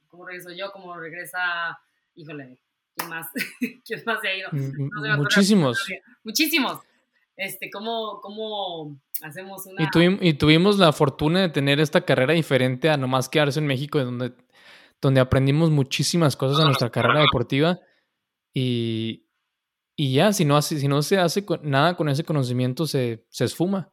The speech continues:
Speaker 2: Y
Speaker 1: Ujú.
Speaker 2: ya, o sea, te sirvió a ti, pero no, no regresó a, a la raíz, que es donde tú vienes, y es lo que me gustaría mucho hacer.
Speaker 1: Sí, claro. Eso, eso estaría, estaría muy, muy, muy padre poder, poder hacer.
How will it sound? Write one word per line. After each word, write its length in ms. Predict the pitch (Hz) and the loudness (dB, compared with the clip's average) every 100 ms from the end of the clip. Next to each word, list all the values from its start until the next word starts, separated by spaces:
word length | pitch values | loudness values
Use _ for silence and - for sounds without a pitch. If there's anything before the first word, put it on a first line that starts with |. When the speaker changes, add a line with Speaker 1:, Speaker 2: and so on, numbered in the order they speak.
| _ - | _ -6
Speaker 2:
Y 100 | 127 | 2
Speaker 1:
Ujú. 80 | |
Speaker 2:
ya, 180 | 127 135 | 4 4
o 80 | 131 | 0
sea, 240 | 131 123 - | 0 -2 -2
te 100 | 123 | 0
sirvió 280 | 135 127 | 2 6
a 100 | 143 | 4
ti, 340 | - 165 214 _ _ - _ _ _ _ _ - | 4 0 0 _ _ -20 _ _ _ _ _ -4
pero 200 | 131 127 | -2 0
no, 340 | 131 139 143 | 4 4 4
no 560 | 143 139 143 143 139 135 | 2 4 6 6 6 4
regresó 680 | 139 143 127 120 - 135 135 | 4 4 4 2 2 2 4
a, 400 | 135 120 113 110 | 4 2 0 -4
a 300 | 117 113 110 | -4 -2 0
la 160 | 110 | -2
raíz, 440 | 110 110 123 175 - | -2 -2 -2 -2 -4
que 80 | 117 | -4
es 40 | |
donde 300 | 127 120 107 | -4 -4 -6
tú 100 | 110 | -4
vienes, 340 | 117 127 139 117 | -2 0 -2 -4
y 40 | |
es 80 | 117 | -6
lo 140 | 123 120 | -6 -4
que 300 | 117 101 _ _ _ _ _ | -6 -6 _ _ _ _ _
me 80 | 127 | -6
gustaría 280 | 107 117 117 | -4 -4 -6
mucho 220 | 117 131 | -4 -4
hacer. 260 | 117 123 - _ _ _ | -4 -6 -8 _ _ _
Speaker 1:
Sí, 200 | - 226 220 | -16 -14 -10
claro. 320 | 208 226 - _ | -12 -12 -16 _
Eso, 160 | 170 - 180 | -20 -20 -20
eso 120 | 185 | -18
estaría, 420 | 185 180 185 180 | -12 -8 -6 -6
estaría 260 | 175 180 180 | -8 -12 -12
muy, 500 | 185 190 202 202 202 _ _ _ _ _ _ _ | -12 -14 -10 -10 -10 _ _ _ _ _ _ _
muy, 560 | 170 185 196 202 202 | -12 -8 -6 -4 -6
muy 260 | 196 180 175 | -8 -10 -12
padre 400 | 175 151 139 131 _ _ | -6 -6 -6 -12 _ _
poder, 440 | 160 165 165 160 147 | -18 -14 -12 -14 -14
poder 260 | 156 160 | -14 -12
hacer. 280 | 165 143 127 | -14 -16 -20